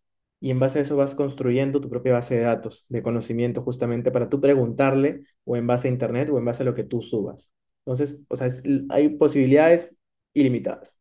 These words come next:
Para crear una agencia de marketing y el servicio que vamos a ofrecer, necesitamos solamente dos sitios webs. Text Cortex, que la puedes usar completamente gratis, y algún marketplace donde puedes ofrecer tus servicios,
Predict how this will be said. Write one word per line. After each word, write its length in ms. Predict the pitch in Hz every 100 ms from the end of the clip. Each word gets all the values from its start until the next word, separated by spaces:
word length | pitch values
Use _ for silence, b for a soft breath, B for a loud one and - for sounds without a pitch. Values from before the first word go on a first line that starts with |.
| _
Para 360 | - 190 196 220
crear 200 | 156 151
una 100 | 151
agencia 320 | 143 151 147
de 60 | 139
marketing 480 | 139 139 139 151 151
y 140 | 135
el 80 | 127
servicio 420 | 127 117 135 143
que 60 | 131
vamos 180 | 127 135
a 60 |
ofrecer, 540 | 120 110 131 135 196 - _ _
necesitamos 540 | - 135 139 139 180 185
solamente 640 | - 247 226 220 220 208
dos 240 | 190 156 156
sitios 260 | 151 143
webs. 400 | 117 101 - _ _ _ _
Text 220 | 165 165
Cortex, 460 | - 170 170 185 190
que 100 | 131
la 100 | 120
puedes 180 | 135 135
usar 180 | 131 127
completamente 500 | 123 135 139 135 139
gratis, 420 | 143 147 170 _ _ _ _ -
y 320 | 185 196 196
algún 240 | 135 131 143
marketplace 580 | 147 147 143 - 139 143
donde 220 | 135 123
puedes 260 | 127 127
ofrecer 400 | 127 123 127 127
tus 180 | 127 139
servicios, 600 | 139 131 131 127 - -